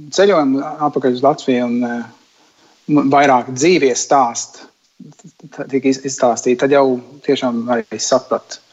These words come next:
Un, kad es pirmo reizi uz pastāvīgo dzīvi pārved-, eh,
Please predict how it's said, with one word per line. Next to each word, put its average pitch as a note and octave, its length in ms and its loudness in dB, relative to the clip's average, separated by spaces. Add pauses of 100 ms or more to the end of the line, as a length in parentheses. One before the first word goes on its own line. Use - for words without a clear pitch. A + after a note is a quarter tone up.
(380)
Un, C#3 60 0
kad C#3+ 80 4
es C3 140 2 (320)
pirmo D3+ 240 2
reizi C3 420 2 (460)
uz - 120 -14
pastāvīgo D3 480 2
dzīvi C3+ 360 -2
pārved-, C3 420 0 (320)
eh, B2 380 -4